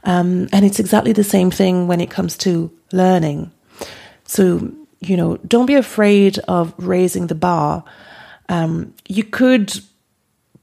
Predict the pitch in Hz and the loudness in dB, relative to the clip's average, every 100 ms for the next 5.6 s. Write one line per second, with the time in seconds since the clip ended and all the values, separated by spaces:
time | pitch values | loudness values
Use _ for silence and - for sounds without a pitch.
0 | _ _ _ _ 180 190 170 165 - 202 | _ _ _ _ -2 2 2 0 2 4
1 | 208 214 202 196 - 185 180 220 - 220 | 6 4 4 2 -2 0 4 2 2 0
2 | 233 254 247 262 269 269 - 285 320 - | 0 0 0 0 0 -2 0 2 2 -4
3 | - - - - - 233 226 - - 196 | -4 -2 -2 -4 0 2 0 -2 0 2
4 | 190 180 190 170 170 170 160 156 110 - | 0 0 -2 -2 -4 -2 -2 -2 -4 -4
5 | - 175 170 165 - | -4 -4 -4 -8 -16